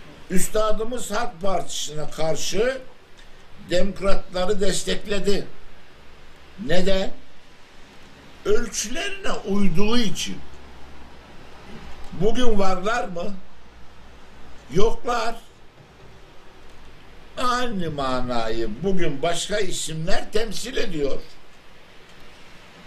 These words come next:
Siyaset inişli çıkışlıdır. Yarın bunlar da olmayabilir.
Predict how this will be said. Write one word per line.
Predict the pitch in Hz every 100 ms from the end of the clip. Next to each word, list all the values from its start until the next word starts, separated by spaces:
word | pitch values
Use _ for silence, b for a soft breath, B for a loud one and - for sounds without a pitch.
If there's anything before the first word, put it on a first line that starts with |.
| - -
Siyaset | - - 262 214 170 220 240 -
inişli | - 233 233 185 285 -
çıkışlıdır. | - - 254 190 - 214 175 - - - - - - - - - - - - - - - - _ - - _ _ - -
Yarın | - - - -
bunlar | 220 220 233 226 190
da |
olmayabilir. | 180 151 135 131 123 117 165